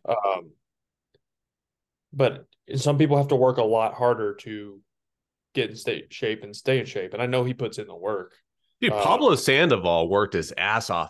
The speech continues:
Speaker 2: every offseason. Then when the season hit,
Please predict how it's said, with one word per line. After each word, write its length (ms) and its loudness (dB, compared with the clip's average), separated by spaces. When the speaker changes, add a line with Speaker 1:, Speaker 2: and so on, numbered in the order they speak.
Speaker 2:
every 320 0
offseason. 720 -4
Then 200 -2
when 120 2
the 100 -6
season 460 -6
hit, 320 -8